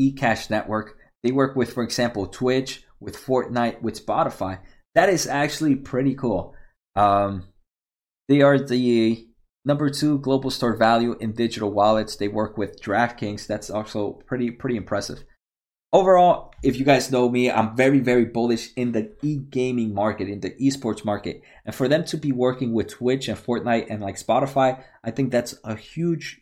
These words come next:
huge win for them. So they have, like, digital wallets, they have eCash, and they have, uh, point of sales, it seems. So that's pretty cool.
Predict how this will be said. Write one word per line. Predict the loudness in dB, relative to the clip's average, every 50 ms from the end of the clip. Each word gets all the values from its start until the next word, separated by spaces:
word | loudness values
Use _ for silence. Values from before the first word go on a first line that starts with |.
| _ -6
huge | -4 -4 -2 -2
win | 0 0 0 0 0
for | -4 -8 -6 -2 0 0 0
them. | 0 -2 -4 -6 -8 -12 _ _ _ _ _ _ _ 0
So | 4 4
they | 6 6
have, | 6 6 4 6
like, | 6 4 4 4 4
digital | 2 2 2 2 0 2 4
wallets, | 6 6 6 6 6 4 2 -2 -4 -4
they | -4 -2
have | 0 2 0 0 0 -4 -6
eCash, | -4 -4 -4 -2 0 2 4 4 4 2 2 0 -4 -6
and | -6 -2
they | -2 0 2
have, | 2 2 2 2 2 -2 -4 -12 -6
uh, | -2 0 2 2 2 0 -2 -4 -8 -16 _ _ _
point | 0 0 2 2 0
of | -4
sales, | -6 -2 0 0 0 0 -2 -4 -8 -10
it | -10 -10 -10 -8
seems. | -6 -6 -6 -6 -6 -6
So | -4 -4
that's | -4 -4 -6 -10
pretty | -14 -8 -4 -2 -2 -2
cool. | -2 0 0 2 2 2 0 -4 -12 -20